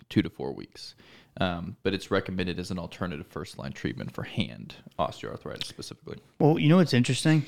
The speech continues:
Speaker 2: Um, and I just, I just saw this recently, but the rheumatoid folks say that, uh, they don't like it. Uh, they have a conditionally recommended against it in
Speaker 1: Huh.
Speaker 2: the,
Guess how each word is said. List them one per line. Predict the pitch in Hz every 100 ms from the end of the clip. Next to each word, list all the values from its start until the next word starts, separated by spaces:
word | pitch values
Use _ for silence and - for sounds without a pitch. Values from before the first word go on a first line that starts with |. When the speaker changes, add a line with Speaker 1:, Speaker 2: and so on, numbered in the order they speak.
| -
Speaker 2:
Um, | 127 113 107
and | 120
I | 113
just, | 107 123 117 - -
I | 117
just | 117 117
saw | 135
this | 117 110 - - -
recently, | 117 117 107 117 107
but | 104 104
the | 107
rheumatoid | 107 123 131 - 117 107
folks | - 113 - - - - - -
say | - - 120 113
that, | 117 107
uh, | 113 107
they | 107 113
don't | 113 110 143 - - _ -
like | 117 113
it. | - - _
Uh, | 120 117
they | 127
have | 117 120
a | 113
conditionally | - 117 123 120 127 120 113
recommended | 113 110 117 110
against | 104 104 110 113 -
it | 107
in | 110
Speaker 1:
Huh. | 110
Speaker 2:
the, | 127